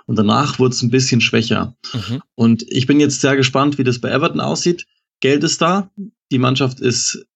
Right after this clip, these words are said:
Speaker 1: gut verstärkt, bis sehr gut verstärkt sogar. Also, ähm, André Gomez, äh, bin ich mal gespannt, mal gucken,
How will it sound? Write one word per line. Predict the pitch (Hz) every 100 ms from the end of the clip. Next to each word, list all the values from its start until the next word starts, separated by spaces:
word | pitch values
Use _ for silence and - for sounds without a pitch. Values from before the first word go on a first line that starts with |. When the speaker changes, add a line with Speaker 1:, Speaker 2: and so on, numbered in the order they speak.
| _ -
Speaker 1:
gut | 170 185
verstärkt, | 196 190 170 180 190 - -
bis | 131 107 -
sehr | 131 156
gut | 175 170
verstärkt | 160 - 156 165
sogar. | 165 143 143 180 -
Also, | 113 117 113 - - - -
ähm, | 113 117 117 110 - _ _
André | - 117 117
Gomez, | 113 131 139 127 - - -
äh, | 113 113 - - -
bin | - - 139
ich | 127
mal | 127
gespannt, | 117 110 160 185
mal | 123
gucken, | 127 170 190 185